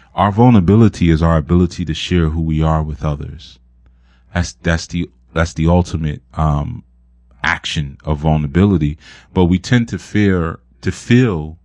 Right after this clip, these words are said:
most comfortable in that sharing when there's no fear of consequence, you see. But when we're, you know, when we're vulnerable, it allows us to be honest and allows us to be open, and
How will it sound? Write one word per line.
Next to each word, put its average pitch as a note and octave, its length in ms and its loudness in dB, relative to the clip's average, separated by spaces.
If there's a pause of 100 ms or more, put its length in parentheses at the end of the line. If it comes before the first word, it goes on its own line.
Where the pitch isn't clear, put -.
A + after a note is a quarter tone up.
(180)
most F2+ 320 -4
comfortable E2+ 540 -4
in E2 220 -4
that D2+ 240 -6
sharing E2+ 580 -4 (440)
when F2 460 2
there's F2 280 2
no F2+ 160 2
fear F#2+ 360 2
of D2+ 120 -8
consequence, - 840 -8 (1120)
you E2 80 -8
see. D#2 320 -8 (1120)
But F2+ 300 0
when F#2 180 4
we're, F2+ 240 4
you G2 220 2
know, F2+ 80 6
when E2 180 6
we're E2 120 6
vulnerable, E2+ 540 4
it D#2 60 2
allows E2+ 300 2
us E2 140 -4
to D#2+ 100 -4
be D#2+ 320 -2
honest E2 480 0
and D#2 80 -10
allows D#2 320 -8
us D2 140 -16
to D2 60 -16
be D2 200 -12
open, E2+ 580 -4
and - 220 -16